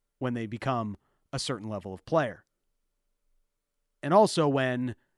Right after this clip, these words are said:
M L S isn't signing guys that are good but never really quite made it to the biggest teams in Europe, and those be the players that they sign, or ultimately just be a credible top five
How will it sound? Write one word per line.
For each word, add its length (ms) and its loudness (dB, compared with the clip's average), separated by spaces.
M 120 -4
L 120 0
S 200 -2
isn't 240 -4
signing 420 0
guys 400 0
that 400 -6
are 140 4
good 480 10
but 100 0
never 220 2
really 240 4
quite 280 2
made 280 0
it 100 -8
to 80 -14
the 80 -10
biggest 340 -2
teams 320 -2
in 80 -2
Europe, 380 -2
and 100 -4
those 300 2
be 160 2
the 80 -6
players 440 2
that 120 -8
they 140 -2
sign, 520 -4
or 520 4
ultimately 580 4
just 300 0
be 180 4
a 80 0
credible 440 -2
top 280 0
five 160 -2